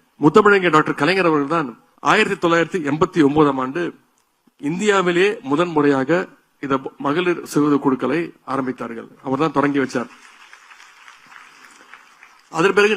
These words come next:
நம்முடைய முதலமைச்சர் அவர்கள் உள்ளாட்சித்துறை அமைச்சராக இருந்தபொழுது இந்தியாவே திரும்பி பார்க்கிற அளவுக்கு இந்த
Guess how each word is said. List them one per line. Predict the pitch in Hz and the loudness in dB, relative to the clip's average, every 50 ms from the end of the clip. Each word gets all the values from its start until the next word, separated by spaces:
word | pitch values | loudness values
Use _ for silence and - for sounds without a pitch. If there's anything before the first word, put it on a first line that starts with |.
| 175 160 | 0 0
நம்முடைய | 170 180 190 196 180 156 | 2 4 4 4 2 2
முதலமைச்சர் | 160 170 165 165 160 147 - 151 139 123 | 0 0 2 2 0 0 0 0 -2 -2
அவர்கள் | 120 127 147 170 185 185 - _ _ _ _ _ _ _ _ _ _ _ - | -2 -2 -4 -6 -6 -10 -16 _ _ _ _ _ _ _ _ _ _ _ -6
உள்ளாட்சித்துறை | 147 156 196 202 - 190 175 - 165 156 139 | -2 0 0 0 -2 -2 -4 -2 -2 -2 -2
அமைச்சராக | 135 156 147 - 151 151 143 139 | -2 -4 -4 -2 -2 -2 -2 -2
இருந்தபொழுது | 135 131 131 120 131 131 135 190 175 - - _ _ _ _ _ _ _ _ - - - - | -4 -4 -4 -6 -6 -4 -4 -4 -4 -6 -8 _ _ _ _ _ _ _ _ -20 -20 -6 -2
இந்தியாவே | 156 160 180 190 220 214 202 196 202 214 220 202 - 190 | 0 0 0 2 2 4 4 6 6 6 6 4 4 4
திரும்பி | 185 208 220 208 | 4 4 4 2
பார்க்கிற | 165 175 160 143 156 147 | 2 2 0 2 2 0
அளவுக்கு | 139 143 147 160 151 - 208 190 151 - - | 0 2 0 0 0 -2 -2 -2 -2 -4 -8
இந்த | 151 151 147 | -8 -4 -2